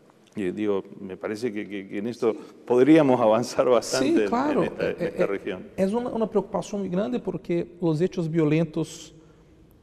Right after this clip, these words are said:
Speaker 2: son reales. Todas las semanas, todas las, las rondas, las fechas, tenemos hechos violentos. En Brasil, eh, eh, un hincha, eh, arremesó un, un, un sanitario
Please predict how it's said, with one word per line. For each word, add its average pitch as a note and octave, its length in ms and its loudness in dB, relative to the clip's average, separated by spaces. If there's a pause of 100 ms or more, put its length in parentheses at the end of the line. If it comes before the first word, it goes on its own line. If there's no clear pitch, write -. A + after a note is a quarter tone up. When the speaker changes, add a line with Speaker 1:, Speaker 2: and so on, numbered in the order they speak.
Speaker 2:
son D#3 240 -4
reales. D3+ 720 0 (160)
Todas A#3 300 2
las F#3 120 4
semanas, E3+ 360 0
todas A#3+ 220 0
las, F#3 240 -4
las D3 240 -2
rondas, F#3+ 340 4
las D3 160 0
fechas, E3 480 0 (280)
tenemos A3 720 -4
hechos D#3+ 340 -2
violentos. D3+ 720 -4 (400)
En E3 80 -2
Brasil, F#3+ 500 0 (240)
eh, D#3+ 220 2
eh, D3+ 320 -4 (240)
un D#3+ 180 0
hincha, G3 380 0
eh, - 1080 -10
arremesó E3 520 -2
un, F3 320 -2
un, E3 180 -6
un D#3 60 -6
sanitario F3+ 680 -2